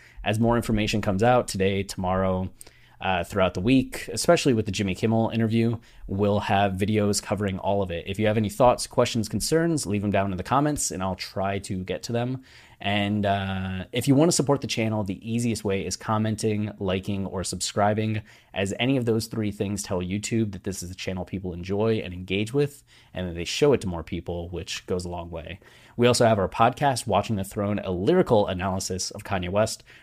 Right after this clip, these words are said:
which is the deepest dive into Kanye's discography lyrically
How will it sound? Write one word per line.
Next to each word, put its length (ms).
which 200
is 200
the 160
deepest 460
dive 380
into 160
Kanye's 380
discography 880
lyrically 720